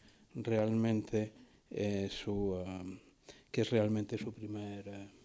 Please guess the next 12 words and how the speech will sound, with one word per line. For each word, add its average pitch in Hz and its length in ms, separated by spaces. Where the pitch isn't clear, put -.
es - 140
su 151 140
libro 147 240
más 113 240
importante. - 640
Y 123 80
lo-, 127 140
y 123 60
luego 120 260
diré 98 220
por - 200
qué. 95 180